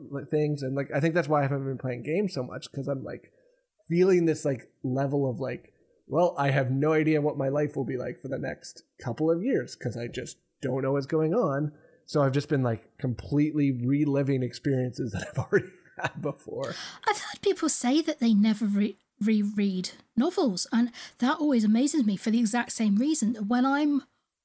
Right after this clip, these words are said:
Speaker 2: unhappy or ill or whatever, whenever I'm not up for a new experience, rereading a
Speaker 1: Yeah.
Speaker 2: favourite book where I know the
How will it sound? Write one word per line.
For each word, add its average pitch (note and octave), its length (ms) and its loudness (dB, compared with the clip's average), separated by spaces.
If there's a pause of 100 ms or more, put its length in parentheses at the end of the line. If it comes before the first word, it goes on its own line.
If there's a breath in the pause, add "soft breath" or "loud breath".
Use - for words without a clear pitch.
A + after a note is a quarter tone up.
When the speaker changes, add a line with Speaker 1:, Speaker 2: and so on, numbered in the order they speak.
(340)
Speaker 2:
unhappy B3 1120 0
or G#3+ 200 -4 (160)
ill G#3+ 640 2
or G#3 320 -2 (280 loud breath)
whatever, G#3+ 640 0
whenever C4 320 2
I'm D4 220 4
not B3+ 240 2
up - 180 -2
for A#3 140 -2
a G#3 60 4
new A3 220 6
experience, A#3 840 -2
rereading B3 640 2
a F3 60 -6 (100)
Speaker 1:
Yeah. A3+ 120 0
Speaker 2:
favourite A3 400 0
book A#3 260 -2 (300 loud breath)
where A3+ 240 0
I A3+ 100 2
know A3+ 600 4
the C4+ 200 -2